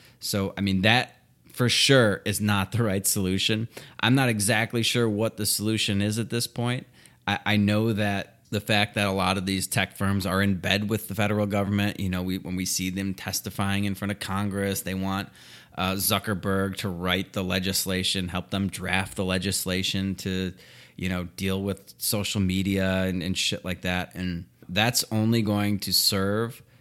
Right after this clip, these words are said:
the interests of the big tech firms and the government. So the, the idea that y-, the free market would come up with solutions to this, and it would be a lot easier for alternative,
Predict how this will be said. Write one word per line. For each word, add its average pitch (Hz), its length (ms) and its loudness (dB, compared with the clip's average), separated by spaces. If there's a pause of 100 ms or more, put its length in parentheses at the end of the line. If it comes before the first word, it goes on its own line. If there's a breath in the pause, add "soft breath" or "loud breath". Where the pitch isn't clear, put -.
the 110 100 0
interests 104 640 0
of 95 180 0
the 90 80 -4
big 87 260 -2
tech 87 220 -4
firms 76 460 -8 (120)
and 92 240 0
the 90 40 0
government. 85 500 -8 (300 loud breath)
So 101 500 -2
the, 101 300 -2
the 101 160 2
idea 107 480 2
that 85 240 -8
y-, 104 200 -2
the 98 160 -4
free 123 300 2
market 110 500 2
would 101 400 -2
come 107 220 2
up 101 180 -2
with 104 120 0
solutions 117 640 -2
to 139 100 -4
this, 143 320 -4 (420 loud breath)
and 107 140 0
it 95 100 -4
would 110 220 0
be 113 120 2
a 101 60 2
lot 107 360 0
easier 104 680 4
for 98 220 -2
alternative, 98 840 -2